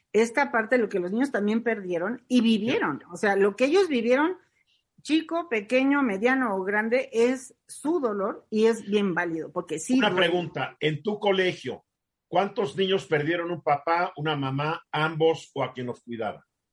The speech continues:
Speaker 1: No, eh, perdimos abuelos, eh, más o menos te puedo decir unos ocho abuelos, ¿sí? Eh, papás ninguno, gracias a Dios,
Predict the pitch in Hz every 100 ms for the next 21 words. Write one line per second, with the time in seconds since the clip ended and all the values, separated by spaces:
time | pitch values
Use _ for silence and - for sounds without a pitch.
0 | _ _ _ _ 196 202 - _ 202 202
1 | 202 208 190 214 196 240 262 277 294 226
2 | 185 220 285 453 - _ _ _ _ _
3 | _ _ _ - 190 196 226 240 247 240
4 | 247 247 208 226 220 233 226 208 196 -
5 | - 220 226 240 220 180 175 190 269 427
6 | - _ _ 196 294 - _ _ _ _
7 | _ - 185 185 185 185 185 185 190 190
8 | 247 233 208 208 254 214 214 196 175 214
9 | 311